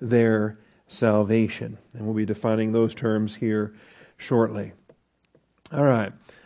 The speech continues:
But with fear and trembling. We also discussed the aspect of, uh, uh, presence and absence and why that's so descriptive of the church age. Really, the church age is a dispensation of the absence of our Lord,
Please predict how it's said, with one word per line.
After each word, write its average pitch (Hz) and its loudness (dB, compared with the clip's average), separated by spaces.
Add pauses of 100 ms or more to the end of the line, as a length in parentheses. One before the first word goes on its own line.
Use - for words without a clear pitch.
(120)
But 120 4
with 120 6
fear 156 6
and 131 2
trembling. 117 4
We 120 4
also 131 4
discussed 131 4
the 127 4
aspect 131 4
of, 120 2
uh, 117 2 (480)
uh, 110 -4
presence 139 6
and 113 2
absence 135 2
and 113 -2
why 113 2
that's 117 4
so 120 4
descriptive 120 -2
of 110 0
the 107 -4
church 117 -2
age. 131 4
Really, 131 6 (340)
the 117 2
church 135 4
age 131 6
is 131 6
a 123 6
dispensation 135 2
of 120 0
the 127 2
absence 135 -2
of 135 0
our 135 4
Lord, 143 -2